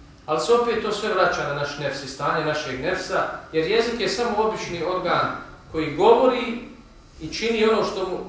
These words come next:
što mi naredimo, odnosno naš nefs, to smo mi. Ako je nefs u redu, naš nefs odgojen i očišćen od svih opakih i zlih osobina, tih, jeli, duševnih, a, onda će jezik biti u redu,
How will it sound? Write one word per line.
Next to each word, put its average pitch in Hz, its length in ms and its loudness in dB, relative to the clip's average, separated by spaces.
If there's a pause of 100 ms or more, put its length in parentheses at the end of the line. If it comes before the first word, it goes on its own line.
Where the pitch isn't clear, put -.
(320)
što 185 160 -4
mi 202 140 2
naredimo, 139 420 0
odnosno 131 240 -10
naš 143 200 -8
nefs, - 320 -12
to - 60 -6
smo 127 320 -6
mi. 98 180 -14 (760)
Ako 165 260 0
je 190 100 0
nefs 262 240 4 (140)
u 170 80 -2
redu, 143 340 2 (480)
naš 180 280 0
nefs 180 220 0 (120)
odgojen 196 640 4
i 143 140 -8
očišćen - 560 -2
od - 80 -8
svih 190 380 -6 (380)
opakih 147 680 2
i 143 40 -6
zlih 139 320 -2
osobina, 147 680 -2 (240)
tih, 131 200 -6
jeli, 131 240 -4
duševnih, 175 540 -2 (920)
a, 147 260 0
onda 220 260 2
će 190 160 0
jezik 226 340 0
biti - 280 -8
u 160 40 -4
redu, 180 360 0